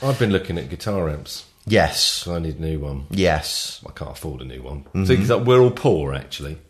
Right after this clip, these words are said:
Speaker 2: We are poor.
Speaker 1: Yeah.
Speaker 2: Why? Because we do all of this stuff for free. 'Cause we're
Speaker 1: <laughs>
Speaker 2: nice.
Speaker 1: Anyway, <laughs> back to the point. Um, they're rubbish.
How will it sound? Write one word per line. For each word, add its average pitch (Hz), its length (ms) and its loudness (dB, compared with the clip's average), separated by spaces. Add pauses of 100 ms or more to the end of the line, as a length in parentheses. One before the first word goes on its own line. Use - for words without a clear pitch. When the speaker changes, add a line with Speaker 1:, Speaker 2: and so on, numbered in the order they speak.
(120)
Speaker 2:
We 175 160 6
are 480 260 10
poor. 92 340 4
Speaker 1:
Yeah. 107 100 6
Speaker 2:
Why? 175 180 8 (420)
Because 165 320 4
we 180 160 4
do 180 160 4
all 180 100 2
of 180 100 2
this 180 120 2
stuff 180 220 2
for 208 80 -6
free. 208 420 -4
'Cause 160 180 2
we're 135 140 6
Speaker 1:
<laughs> 123 220 6
Speaker 2:
nice. - 560 -2 (600)
Speaker 1:
Anyway, 78 400 4 (280)
<laughs> - 1000 -2
back 131 200 -2
to - 80 -12
the 95 80 -4
point. 82 340 -2 (360)
Um, 170 320 6 (640)
they're 180 200 4
rubbish. 180 680 2